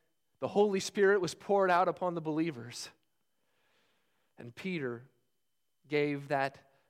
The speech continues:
precious sermon in Jerusalem. We see Paul here meet his group in Assos.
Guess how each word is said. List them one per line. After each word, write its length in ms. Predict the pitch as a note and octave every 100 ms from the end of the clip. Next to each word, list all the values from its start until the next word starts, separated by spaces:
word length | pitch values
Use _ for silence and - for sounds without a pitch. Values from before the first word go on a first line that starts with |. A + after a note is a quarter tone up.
| _ _
precious 580 | E3 D#3+ D#3+ C#3+ - -
sermon 480 | - D3 B2 A2+ A#2+ _ _ _ _ _ _ _ _ _
in 140 | - A#2+
Jerusalem. 600 | A#2 B2+ B2+ A2 A2 A2 A#2 _ _ _ _ _ _ _ _ _ _ _ _ _ _ _ _ _ _ _ _ _ _ _
We 80 | D3
see 220 | - G3
Paul 300 | - G3 E3+
here 260 | D3 F3 D3
meet 380 | C#3+ F3 G3+ E3+
his 240 | F3 D3
group 320 | C3+ D#3 E3+
in 100 | C3
Assos. 600 | B2+ D#3 D#3+ F3 E3 -